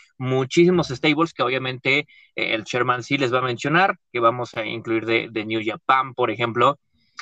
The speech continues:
y al menos en mi caso, yo creo que en el número cinco, aunque no es de mis favoritos, pero sí es muy importante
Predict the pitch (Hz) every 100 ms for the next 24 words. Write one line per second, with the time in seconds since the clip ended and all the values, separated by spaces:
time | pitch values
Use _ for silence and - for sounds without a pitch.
0 | - - 175 202 143 135 156 165 143 143
1 | 143 - 190 - 196 160 165 170 - 196
2 | 185 - 185 185 - 165 160 160 165 196
3 | 208 202 202 - 233 233 185 180 214 -
4 | 233 - _ - 156 151 170 170 240 302
5 | 349 330 - 196 180 185 170 214 - 175
6 | 170 185 180 170 170 185 190 175 - 123
7 | 120 151 139 120 131